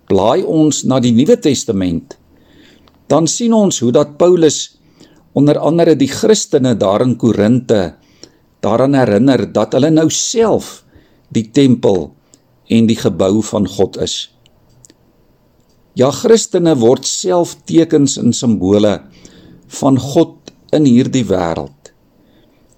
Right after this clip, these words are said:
En ons roeping is om die wêreld en mekaar die heeltyd te herinner aan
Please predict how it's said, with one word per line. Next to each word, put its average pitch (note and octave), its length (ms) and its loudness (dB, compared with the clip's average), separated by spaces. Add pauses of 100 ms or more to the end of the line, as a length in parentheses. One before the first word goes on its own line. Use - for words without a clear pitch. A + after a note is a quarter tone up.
(140)
En C#3+ 180 2
ons D#3 240 0 (120)
roeping G#3 380 0
is - 280 -2
om B2 200 -2
die A#2+ 140 0
wêreld C3+ 600 -2 (560)
en A#2 160 2
mekaar B2 580 0
die G#2+ 220 -2
heeltyd D#3+ 640 0
te D3 140 0
herinner G2 500 -2 (800)
aan A#2 180 2